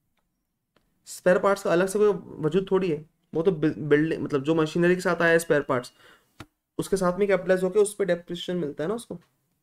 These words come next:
ठीक है? अब सुनो कि सर रजिस्टर्ड ओनर, हाँ,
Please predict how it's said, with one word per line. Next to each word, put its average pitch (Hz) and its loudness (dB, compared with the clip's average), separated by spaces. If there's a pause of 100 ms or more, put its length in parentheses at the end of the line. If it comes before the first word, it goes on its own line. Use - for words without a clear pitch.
(520)
ठीक - -8
है? 233 -10 (1120)
अब 156 -4
सुनो 131 -6 (1040)
कि 190 -4
सर 170 0 (2750)
रजिस्टर्ड 180 4
ओनर, 170 2
हाँ, - -6